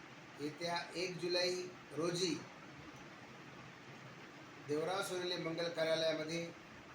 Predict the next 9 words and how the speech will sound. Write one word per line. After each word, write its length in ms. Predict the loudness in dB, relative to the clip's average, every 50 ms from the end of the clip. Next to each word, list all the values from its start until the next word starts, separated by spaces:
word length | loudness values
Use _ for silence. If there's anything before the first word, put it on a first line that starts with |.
| -14 -14 -12 -12 -12 -12 -12 -10 -8
आपल्या 320 | -8 -6 -4 0 0 0 0
सर्वांच्या 840 | 0 0 2 2 2 0 0 0 2 2 4 4 2 0 -2 -6
उपस्थितीमध्ये, 760 | -4 -4 -4 -2 -2 -2 0 0 4 6 6 6 6 4 0 -2 -6 -10 -12 -12 -12 -12 -12 -12 -12 -12 -12 -12 -12 -12 -10 -4
मान्यवरांच्या 840 | -2 0 2 4 4 6 6 6 4 4 2 2 2 2 2 2 0 -4
उपस्थितीमध्ये 800 | -4 -6 -6 -4 -4 -4 2 2 4 4 4 4 4 2 0 -2 -6 -10 -12 -12 -12 -12 -12 -12 -12 -12 -12 -12 -10 -4 2
या 420 | 2 4 4 4 4 2 -2 -6 -10 -12 -12 -12 -12 -12 -12 -12 -10 -4 -2
एकतीस 680 | -2 -2 -2 -2 0 0 2 2 2 0 -2 -4 -4
सन्माननीय 760 | -4 -2 0 0 2 4 4 4 6 6 6 8 8 8 6 6 2 -2 -6 -8 -8 -8 -4
शेतकऱ्यांचा 720 | -2 -2 -2 0 2 6 6 6 6 6 4 2 2 2 0